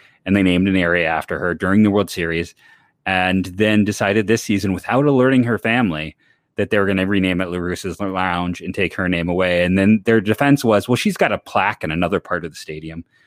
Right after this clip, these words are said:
And her family asked for, like, "Well, can we have the hanging sign? That'd be nice for our family to own." And they were told that, "Oh, we had already thrown it away." So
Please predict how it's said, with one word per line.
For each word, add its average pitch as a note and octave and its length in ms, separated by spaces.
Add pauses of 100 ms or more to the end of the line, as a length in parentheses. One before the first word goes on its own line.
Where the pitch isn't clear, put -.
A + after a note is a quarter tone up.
(360)
And G#2+ 100
her A2 120
family C3+ 360
asked G2+ 300
for, G2+ 120
like, G2 220
"Well, A#2 120
can - 140
we D#3 80
have D3+ 100
the B2 80
hanging A2 320
sign? F2 300
That'd F#2+ 140
be G2+ 80
nice F2+ 200
for F#2+ 120
our E2 60
family F2+ 320
to F2+ 100
own." F#2 340 (380)
And G#2 140
they A2 40
were A2 120
told G2+ 320
that, F#2 200 (260)
"Oh, A2+ 300
we G2+ 180
had G#2+ 80
already G2+ 220
thrown F#2 280
it E2 80
away." D2+ 360 (340)
So A2 480